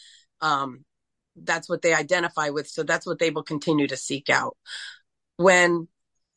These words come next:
you are able to heal your trauma and change your vibration and thought process, chaos will no longer feel like love, and it won't be bad, and, and love won't feel boring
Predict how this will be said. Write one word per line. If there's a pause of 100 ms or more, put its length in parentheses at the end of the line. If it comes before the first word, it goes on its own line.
(160)
you
are
able
to
heal
your
trauma (380)
and (1080)
change
your
vibration
and
thought
process, (420)
chaos
will
no
longer
feel
like
love, (580)
and
it
won't (340)
be (100)
bad,
and,
and
love
won't
feel
boring